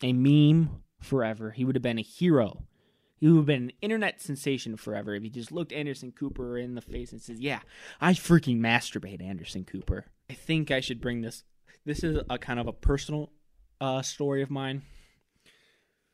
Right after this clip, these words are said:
I'm on Instagram. You can follow me at Several Pancakes, of course, on Instagram. Give your boy a follow. Um, I post Instagram stories every day.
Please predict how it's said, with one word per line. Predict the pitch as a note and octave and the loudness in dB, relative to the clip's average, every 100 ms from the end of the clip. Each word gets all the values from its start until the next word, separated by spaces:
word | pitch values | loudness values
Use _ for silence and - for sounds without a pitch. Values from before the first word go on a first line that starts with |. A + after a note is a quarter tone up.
| _ _ - | _ _ -8
I'm | G3+ | -4
on | A#3 F3 | -2 -4
Instagram. | C#3+ - C3+ B2+ | -8 -8 -8 -6
You | |
can | C#3+ C#3 | -8 -6
follow | C3+ A#2+ A#2 | -2 -2 -2
me | A2+ | -4
at | A2 | -4
Several | - G2+ F#2+ | -4 -4 4
Pancakes, | - G2 G2 F#2+ - | 4 4 -6 -10 -14
of | - - | -20 -20
course, | - - | -20 -20
on | - | -20
Instagram. | C2 - - - - | -20 -20 -20 -20 -14
Give | B2+ | -12
your | A#2 | -12
boy | G2 - - | -12 -14 -16
a | |
follow. | - - - - - - | -16 -16 -16 -18 -20 -16
Um, | A#2 A2 G#2+ - - - - - - - _ _ _ _ _ _ _ - | -14 -12 -14 -12 -10 -10 -10 -12 -16 -18 _ _ _ _ _ _ _ -10
I | C#3+ | 2
post | - F#3 E3 | 4 4 2
Instagram | D#3+ - A2+ A2 | -4 -6 -8 -8
stories | - A2 G2+ | -8 -10 -10
every | - - | -14 -16
day. | - G1+ | -18 -18